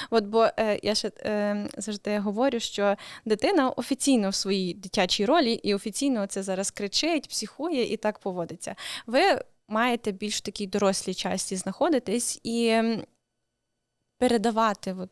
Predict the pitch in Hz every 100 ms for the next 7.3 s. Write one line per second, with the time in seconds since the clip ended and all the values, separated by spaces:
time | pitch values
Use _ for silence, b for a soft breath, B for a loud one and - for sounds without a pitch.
0 | - 185 190 - 285 349 214 233 - 190
1 | 226 220 202 190 190 - 240 269 302 453
2 | - 285 220 - 226 - 196 185 180 185
3 | - - - B B B B - - 254
4 | 262 254 247 254 254 254 - 240 240 262
5 | 262 277 302 440 427 - 202 208 269 -
6 | - 247 226 220 220 214 208 202 190 -
7 | 202 -